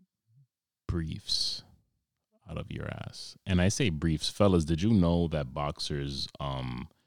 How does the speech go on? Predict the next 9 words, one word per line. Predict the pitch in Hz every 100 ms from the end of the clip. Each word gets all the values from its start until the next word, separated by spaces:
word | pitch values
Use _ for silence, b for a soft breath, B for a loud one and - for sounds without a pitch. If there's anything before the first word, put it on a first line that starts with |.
| _ _ _ _ _ -
actually | 67 - - 67 67 67 - - - _ _ _ _ _ _ _ _
are | 67
not | 69 64 67
good | - -
for | -
you? | - - - _ _ _ _ _ _ _ _ _ _ _ _ _ _ _ _ _ _ _ _ _ _ _ _ _
Yeah. | - - - _ _ _ _ _ _ _ _ _ _ _ _ _ _ _ _ _ _ _ _ _ -
They, | - -
uh, | - - -